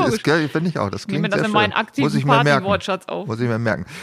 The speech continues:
Speaker 2: Wie wollen wir weitermachen? Wollen wir erstmal das Lexikon mal durchwirken des
Speaker 1: Ja, los.
Speaker 2: Merkelozäns?
Speaker 1: Das machen wir
Speaker 2: Da
Speaker 1: mal.
Speaker 2: muss, solltest du Begriffe raussuchen und es gibt ganz viele und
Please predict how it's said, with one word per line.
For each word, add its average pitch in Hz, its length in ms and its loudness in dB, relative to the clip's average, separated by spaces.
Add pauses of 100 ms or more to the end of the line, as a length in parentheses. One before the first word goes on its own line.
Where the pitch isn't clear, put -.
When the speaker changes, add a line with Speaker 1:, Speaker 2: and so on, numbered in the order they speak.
(120)
Speaker 2:
Wie 131 160 2
wollen 165 160 2
wir 139 140 2
weitermachen? 117 480 2
Wollen 135 180 0
wir 143 60 2
erstmal 139 320 -2
das 131 160 -2
Lexikon 117 540 -2
mal 98 140 2
durchwirken 104 520 -2
des 107 100 0
Speaker 1:
Ja, 107 60 2
los. 98 80 -2
Speaker 2:
Merkelozäns? 117 880 -2
Speaker 1:
Das - 180 -14
machen 180 200 -8
wir 170 40 -8
Speaker 2:
Da 127 120 2
Speaker 1:
mal. 131 80 -2
Speaker 2:
muss, 131 160 -6
solltest 143 340 -2
du 139 80 -4
Begriffe 127 460 -4
raussuchen 104 460 -2
und 101 120 -2
es 101 140 -4
gibt - 320 -6
ganz 127 400 0
viele 110 320 -2
und 87 160 -6